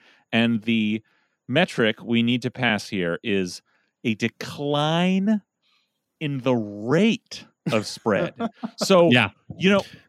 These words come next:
Speaker 1: potential, ba-, just that sentence alone, line still going up could be
Speaker 2: <laughs> Yeah. No,
Speaker 1: we
Speaker 2: they,
Speaker 1: could
Speaker 2: they
Speaker 1: reopen. So we go from in that, in one sentence, we're to,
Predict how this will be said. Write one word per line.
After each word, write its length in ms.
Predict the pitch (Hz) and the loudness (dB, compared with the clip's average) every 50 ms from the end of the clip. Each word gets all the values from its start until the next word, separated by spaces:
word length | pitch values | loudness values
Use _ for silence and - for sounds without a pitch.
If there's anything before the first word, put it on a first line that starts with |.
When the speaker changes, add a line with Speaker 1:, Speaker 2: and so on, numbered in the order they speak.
| - | 2
Speaker 1:
potential, 480 | - - 196 - 214 302 320 - - - 165 - | 2 2 2 2 0 0 0 -2 -4 -6 0 2
ba-, 200 | 226 269 311 294 | 4 4 4 4
just 280 | - - 302 302 - | 4 2 2 4 4
that 200 | 339 294 294 - | 4 4 4 4
sentence 340 | - - 302 - 247 214 - | 4 2 2 2 2 0 0
alone, 520 | 214 196 180 208 233 214 190 160 143 139 - - - _ | 0 4 6 6 6 6 6 4 2 -2 -6 -10 -14 _
line 680 | - - - 135 117 151 196 262 302 320 320 311 294 262 | -10 -6 -4 2 4 6 6 6 6 4 4 2 2 2
still 440 | - - - - 247 277 294 277 240 | 0 -2 2 4 6 8 8 6 6
going 480 | 170 - 196 214 208 208 196 175 175 180 - | 4 4 4 6 6 6 4 4 2 2 2
up 220 | 156 143 - - _ - - - - _ _ _ _ _ _ _ - - - - | 2 2 2 2 _ 0 0 0 -2 _ _ _ _ _ _ _ -14 -8 -4 2
could 320 | 190 175 170 156 131 - | 6 6 6 6 4 2
be 280 | - - 156 151 143 147 139 143 | 4 4 6 6 6 6 4 4
Speaker 2:
<laughs> 60 | - | 4
Yeah. 80 | 262 233 - _ - - - - - - - 226 | 2 0 0 _ -14 -10 -8 -10 -8 -4 2 4
No, 120 | 220 247 | 6 8
Speaker 1:
we 40 | 208 | 8
Speaker 2:
they, 160 | 175 180 185 - | 8 6 6 6
Speaker 1:
could 180 | 165 196 240 185 | 4 4 2 4
Speaker 2:
they 20 | 160 | 4
Speaker 1:
reopen. 580 | 185 214 233 233 214 208 196 - - 147 123 | 4 4 4 6 6 6 4 4 4 2 2
So 120 | 117 - 190 | 4 4 6
we 80 | 202 214 | 6 6
go 200 | 208 262 277 277 | 6 4 4 4
from 360 | - - 247 226 202 202 190 180 - - - _ _ _ _ _ - | 4 4 4 4 4 4 0 -2 -6 -10 -20 _ _ _ _ _ -2
in 200 | 220 240 226 233 | 0 2 4 4
that, 220 | 240 233 185 143 151 | 4 4 4 2 0
in 140 | 156 139 135 | 0 2 4
one 220 | 151 220 294 311 | 4 4 4 4
sentence, 500 | 269 226 - 277 262 208 165 135 117 - - | 2 2 4 4 4 2 0 -4 -6 -6 0
we're 200 | - 165 180 185 - _ _ _ _ _ _ - - | 2 4 4 4 2 _ _ _ _ _ _ -12 0
to, 440 | - 185 202 185 175 175 180 - | 4 4 6 6 4 2 0 -4